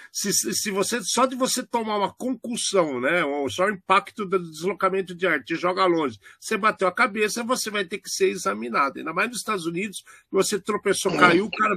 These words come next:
tem que esperar deitado no chão, a ambulância chegar pra te, pra te verificar antes de te liberar. Isso aconteceu em Nebraska,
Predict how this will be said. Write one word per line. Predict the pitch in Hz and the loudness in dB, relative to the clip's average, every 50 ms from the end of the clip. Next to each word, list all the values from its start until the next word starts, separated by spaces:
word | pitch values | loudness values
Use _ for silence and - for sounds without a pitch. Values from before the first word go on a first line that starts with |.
| - - | -2 -4
tem | - 208 | -8 -8
que | 180 - | -8 -8
esperar | - - - 196 185 180 175 170 | -8 -2 2 4 4 4 4 2
deitado | 165 190 185 175 - - 170 170 170 180 | 4 4 2 2 4 4 4 4 4 2
no | 175 175 165 | -2 -2 -2
chão, | - - 180 | -2 0 -2
a | 180 185 | 0 2
ambulância | 180 180 170 175 170 - - | 2 2 2 2 0 -2 -4
chegar | - 185 175 165 170 | -4 -4 -2 0 -2
pra | 170 190 196 | 0 -2 -4
te, | 185 - 208 202 170 - - - - - - | -4 -4 -6 -6 -6 -8 -12 -20 -20 -12 0
pra | - 175 | 0 0
te | 175 - 220 | 2 2 0
verificar | 180 180 185 208 185 - 226 202 180 - - 226 202 | -2 0 0 0 -2 -4 -6 -6 -6 -2 4 4 4
antes | 180 - - 170 | 4 4 -2 -12
de | 185 190 175 | -12 -12 -12
te | - - 247 | -10 -10 -8
liberar. | 220 208 196 180 220 220 214 180 127 107 98 - _ - - - - - - - | -8 -8 -6 -2 -2 0 2 4 2 2 0 -4 _ -20 -20 -20 -20 -14 -4 -2
Isso | 262 - 285 277 | 0 4 4 4
aconteceu | 277 285 277 - - 262 285 | 4 4 0 2 2 0 2
em | 285 | 2
Nebraska, | 294 311 294 190 185 180 180 175 - - - - 104 95 | 0 -2 0 4 6 8 8 8 6 2 -6 -10 -12 -12